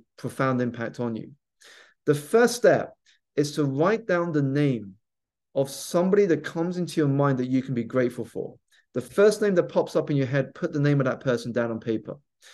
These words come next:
The second step is to write down why. Why did you choose that person? What has he or she done for you that has allowed you to become the person that you are today?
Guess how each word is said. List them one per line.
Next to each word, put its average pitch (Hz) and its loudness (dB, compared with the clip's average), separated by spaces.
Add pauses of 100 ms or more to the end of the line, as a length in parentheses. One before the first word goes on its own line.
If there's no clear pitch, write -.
(420)
The 143 4
second 214 0
step 131 2
is 135 -4
to 139 -4
write 147 0
down 135 0 (200)
why. 139 2 (760)
Why 170 2
did 226 -6
you 185 -4
choose 160 -8
that 143 0
person? 139 0 (680)
What 180 0
has 143 0 (100)
he 190 -4
or 196 4
she 156 -6
done 139 0
for 226 -2
you 117 -4 (440)
that 151 4
has 156 2
allowed 165 4
you 180 -2
to 143 -10
become 143 -2
the 131 0
person 139 2
that 123 0
you 120 0
are 117 -2
today? 110 -8